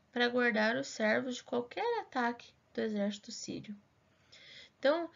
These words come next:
o Geazi, ele só pôde contemplar essa grande maravilha que foi ver os cavalos e os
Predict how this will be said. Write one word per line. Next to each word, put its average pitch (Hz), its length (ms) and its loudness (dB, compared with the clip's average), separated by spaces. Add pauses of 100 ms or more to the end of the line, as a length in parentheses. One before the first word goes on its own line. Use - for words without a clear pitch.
(160)
o 208 140 2
Geazi, 226 500 2
ele 285 200 2
só 254 180 -2
pôde 302 400 2
contemplar 254 920 0 (240)
essa 233 280 -2
grande 262 520 2
maravilha 226 640 -2
que - 100 -14
foi 226 220 -2
ver 220 180 0
os 214 140 -2
cavalos 220 600 0
e 208 40 -6
os 208 260 -4